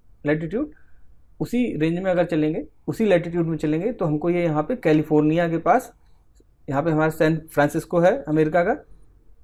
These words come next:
तो ये क्लाइमेट हमको वहाँ पे भी देखने को मिलेगा। फिर हम फ़ोर्टी डिग्री साउदर्न लैटिट्यूड में जाएंगे,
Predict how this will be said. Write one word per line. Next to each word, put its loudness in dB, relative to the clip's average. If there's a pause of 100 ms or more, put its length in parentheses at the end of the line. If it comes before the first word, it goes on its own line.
(1500)
तो 6
ये 4
क्लाइमेट 0
हमको 0
वहाँ -2
पे -2
भी -2
देखने 2
को -2
मिलेगा। 0 (720)
फिर 2
हम 2 (140)
फ़ोर्टी 4
डिग्री 2
साउदर्न 6
लैटिट्यूड 6
में 6
जाएंगे, 4